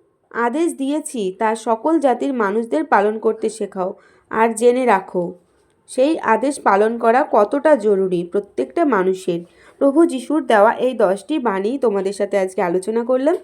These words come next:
তো বন্ধুরা, আমার ভিডিওটা কেমন লাগলো অবশ্যই কমেন্ট করে জানাতে ভুলবে না, আর ভালো লাগলে অবশ্যই আমার ছোট্ট গোপাল চ্যানেলটি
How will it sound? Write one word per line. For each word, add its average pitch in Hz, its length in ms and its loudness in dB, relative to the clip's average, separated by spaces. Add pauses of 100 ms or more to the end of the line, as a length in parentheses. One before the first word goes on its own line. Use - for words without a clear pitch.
(320)
তো 302 100 0
বন্ধুরা, 330 420 4
আমার 240 180 0
ভিডিওটা 302 300 -2
কেমন 320 280 0
লাগলো 330 260 2
অবশ্যই 294 340 2
কমেন্ট 320 280 -2
করে 311 180 -2
জানাতে 254 300 0
ভুলবে 226 240 0
না, 208 100 0
আর 190 220 0
ভালো 196 260 0
লাগলে 262 240 -2
অবশ্যই 262 380 0
আমার 233 200 -2
ছোট্ট 214 220 -8
গোপাল 202 260 -4
চ্যানেলটি 196 420 -2